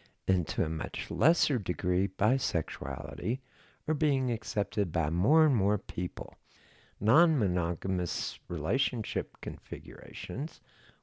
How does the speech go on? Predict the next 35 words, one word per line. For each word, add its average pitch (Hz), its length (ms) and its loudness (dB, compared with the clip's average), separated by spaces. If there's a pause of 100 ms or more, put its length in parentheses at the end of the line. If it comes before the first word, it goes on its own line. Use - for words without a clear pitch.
while 156 160 0
not 127 400 2
generally 110 640 2
accepted - 600 -4
within 73 320 -6
the - 120 -10
social 107 500 -2
structure, - 760 -6 (560)
are 190 120 2
being 113 400 2
practiced - 640 -6
by 90 140 -2
more 76 320 -6
and 78 120 -2
more 76 220 2
people. - 640 -2 (640)
So - 180 2
what 165 240 4
does 156 240 0
this 117 200 0
have - 320 -2 (100)
to - 100 -6
do 80 300 0
with 87 180 -2
sexual - 640 -6
shame 69 420 -6
and 95 200 -4
guilt? 175 320 -2 (680)
Here's 190 360 0
how 92 440 2
I 113 200 0
break 73 380 -4
down 78 360 -2
the 92 80 0
problem. - 600 -4